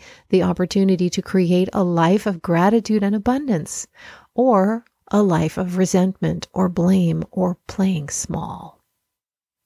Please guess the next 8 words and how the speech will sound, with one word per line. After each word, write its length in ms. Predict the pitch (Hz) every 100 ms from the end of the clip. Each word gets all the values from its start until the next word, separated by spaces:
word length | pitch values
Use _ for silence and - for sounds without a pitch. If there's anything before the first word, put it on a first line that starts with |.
| _ _ _ -
Because 340 | 180 196 180
know 380 | 190 214 277 262
this, 560 | 190 208 185 - - - - - - _
life 440 | 190 196 240 302 - -
is 220 | 190 190
not 380 | 190 208 220 202
withholding 960 | 196 - 240 247 240 190 175 170 170 _ _ -
anything 640 | 339 262 170 180 131